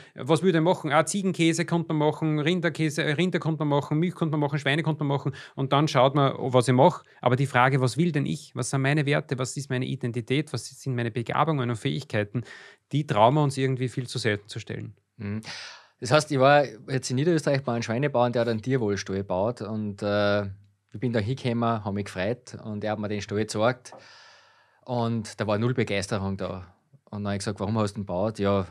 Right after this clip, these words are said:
Speaker 2: hat er, hat er bauen müssen. Förderung gibt's dafür und was der Vollspalten gewohnt, geht nicht mehr.“ Sag ich, „Ja, und was hättest du gern wollen?“ „Ja, einen Vollspaltenboden.“ Und das heißt, das müssen wir wahrscheinlich auch anerkennen. Es gibt einfach,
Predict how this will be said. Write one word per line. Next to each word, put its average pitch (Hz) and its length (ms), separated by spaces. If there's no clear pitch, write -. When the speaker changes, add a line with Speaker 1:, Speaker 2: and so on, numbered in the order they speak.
Speaker 2:
hat 95 140
er, 95 140
hat 98 140
er 92 60
bauen 90 260
müssen. 95 500
Förderung 101 440
gibt's 101 220
dafür 104 400
und 95 180
was 95 120
der 98 160
Vollspalten 101 480
gewohnt, 101 340
geht 98 160
nicht 107 140
mehr.“ 101 200
Sag 107 260
ich, 107 80
„Ja, 101 300
und 101 320
was 92 120
hättest 101 240
du 127 40
gern 123 180
wollen?“ 107 160
„Ja, 90 80
einen 82 100
Vollspaltenboden.“ 87 760
Und 120 80
das 123 100
heißt, 151 160
das 135 120
müssen 170 300
wir 151 40
wahrscheinlich 135 380
auch 131 220
anerkennen. 151 720
Es - 140
gibt 156 220
einfach, 120 440